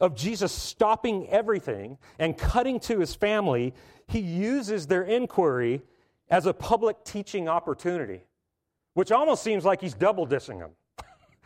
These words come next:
Like, like, almost like ignoring, like, not only that, like, "I'm gonna, I'm gonna speak to all of you about what you're seeing going on here." It's kind of a weird thing, honestly. I mean, this must have been tough for his family, right? Like, his mom,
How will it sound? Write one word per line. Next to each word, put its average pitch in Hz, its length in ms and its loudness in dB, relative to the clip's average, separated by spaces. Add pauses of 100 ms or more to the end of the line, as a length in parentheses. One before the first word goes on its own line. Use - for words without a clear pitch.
(300)
Like, 165 160 4
like, 175 220 4
almost 185 300 2
like 180 280 4
ignoring, 170 540 4
like, 143 340 0
not 165 180 4
only 160 200 4
that, 156 180 6
like, 151 180 4
"I'm 226 80 2
gonna, 190 160 -4
I'm 185 60 -6
gonna 185 160 -2
speak - 280 -6
to 180 60 2
all 165 140 6
of 156 100 -2
you 160 120 0
about 131 200 4
what 135 160 0
you're 123 100 -4
seeing 127 260 -8
going 123 240 -2
on 90 140 -10
here." 87 160 -20 (840)
It's 135 200 -2
kind 190 240 2
of 285 80 4
a 214 80 4
weird 180 340 0
thing, 302 300 0 (580)
honestly. 156 580 2 (1000)
I 175 80 4
mean, 247 160 0
this 320 160 0
must - 220 2
have 262 100 2
been 214 140 0
tough 214 280 -2
for 196 120 2
his 156 100 -2
family, 294 480 0
right? 214 340 4 (380)
Like, 180 100 -2
his 208 160 0
mom, 247 540 0